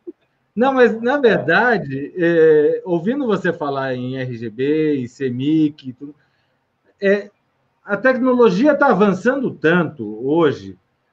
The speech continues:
a, a ciência da cor, porque, na verdade, quando a gente fala em cor, existe a ciência da cor,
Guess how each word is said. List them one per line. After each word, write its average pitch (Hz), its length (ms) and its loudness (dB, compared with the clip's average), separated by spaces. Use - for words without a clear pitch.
a, 143 880 0
a 160 120 -8
ciência 220 680 2
da 139 140 -2
cor, 190 300 2
porque, 165 200 -4
na 226 120 -2
verdade, 214 440 0
quando 233 200 -2
a 196 40 -2
gente 190 260 -4
fala 165 380 -2
em 131 100 -6
cor, 180 460 0
existe 180 640 0
a 185 100 2
ciência 185 640 -2
da 123 140 -4
cor, 160 500 -2